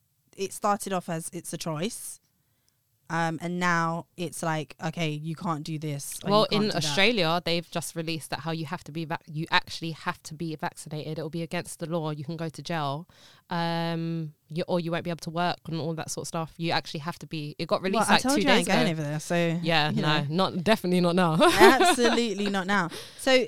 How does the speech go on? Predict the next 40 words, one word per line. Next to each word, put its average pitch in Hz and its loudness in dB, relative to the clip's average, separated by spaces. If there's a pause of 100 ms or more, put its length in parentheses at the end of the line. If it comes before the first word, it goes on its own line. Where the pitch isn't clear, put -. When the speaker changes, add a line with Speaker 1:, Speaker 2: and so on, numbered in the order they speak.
(120)
Speaker 1:
also, 269 2
did 214 -4
you 262 -2
know 277 2
that, 214 4
uh, 196 4
for - -8
the 208 -4
Met 202 -2
Gala, 202 4
Lewis 190 0
Hamilton 185 -4
actually 165 -4
paid 180 -2
over 175 -6
sixty - -6
K 175 0
Speaker 2:
Yes, 202 4
I 208 4
Speaker 1:
for - 2
young 320 10
black 311 10
Speaker 2:
saw. 185 6
Speaker 1:
designers 185 2
to 180 -2
Speaker 2:
Yeah. 190 2
Speaker 1:
attend 247 6
the 180 -2
Met 175 -4
Gala? 180 4
That 196 4
Speaker 2:
Yeah. 247 6
Speaker 1:
is 262 0
so 185 -2
amazing. 170 0
Speaker 2:
Yes, 233 0
I - 0
think 247 -2
that 196 2
was 185 -4